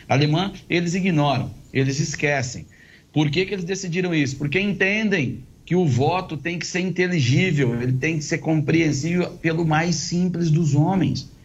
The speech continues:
e não só por um engenheiro, por um técnico em tecnologia da informação. Não, é pra convencer a todos. Se todos os partícipes de uma democracia não estiverem convencidos de que a escolha dele foi respeitada,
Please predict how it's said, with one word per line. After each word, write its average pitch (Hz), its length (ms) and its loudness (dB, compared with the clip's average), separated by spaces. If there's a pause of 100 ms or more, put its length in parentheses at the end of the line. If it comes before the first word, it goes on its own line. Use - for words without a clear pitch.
(300)
e 127 80 6
não 175 180 2
só 151 400 0 (280)
por 143 100 -2
um 147 60 4
engenheiro, 131 840 2
por 127 160 0
um 139 160 2
técnico 131 640 -2 (260)
em 127 160 2
tecnologia 131 600 2
da 131 100 4
informação. 127 960 0
Não, 151 340 2 (140)
é 156 80 0
pra 175 160 -2
convencer 180 580 -2
a 170 60 0
todos. 156 760 -4 (400)
Se - 220 0
todos 196 720 0
os 151 140 -10
partícipes 170 680 -4
de 170 60 -2
uma 180 160 0
democracia 156 600 2
não 220 240 2
estiverem 160 500 2
convencidos 135 600 2
de - 60 -2
que - 80 0
a 139 40 2
escolha 196 400 0
dele 151 180 0
foi 147 180 -2
respeitada, 147 760 0